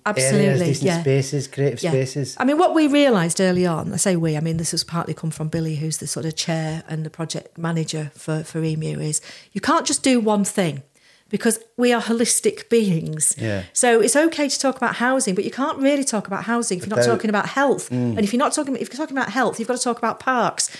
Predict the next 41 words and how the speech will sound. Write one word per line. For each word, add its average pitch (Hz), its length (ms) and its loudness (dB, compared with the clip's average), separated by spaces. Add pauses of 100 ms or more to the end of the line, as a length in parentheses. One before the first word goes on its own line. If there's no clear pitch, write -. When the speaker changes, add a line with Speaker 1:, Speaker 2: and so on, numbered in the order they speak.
(100)
Speaker 1:
and 208 120 0
streets - 480 0
and 202 180 -2
trees 240 480 0
and 202 180 0
wheelie 240 320 2
bins. 156 440 -2
Speaker 2:
And 139 180 2
creativity 147 560 4
Speaker 1:
And 208 120 2
Speaker 2:
within 151 200 2
that 151 240 4
as 127 180 0
well, 147 300 4
you 131 80 0
Speaker 1:
absolutely, 131 100 2
Speaker 2:
know, 131 120 2
the, 123 80 0
Speaker 1:
yeah, - 180 0
Speaker 2:
the, 120 80 -2
the 117 160 -6
Speaker 1:
absolutely. 120 280 0 (100)
Speaker 2:
importance 160 340 2
of 147 220 2
that. 151 340 0
Speaker 1:
So 285 240 4
important. 220 640 2
And, 208 320 2
and 226 340 2 (140)
actually 233 460 0 (100)
what 262 220 2
this 262 160 2
project - 500 -2 (120)
has 233 200 2
done 143 420 -2 (480)
I 202 260 4
think, - 460 -6
which 185 180 -2
has 175 100 0
been 175 480 0
huge, - 680 -2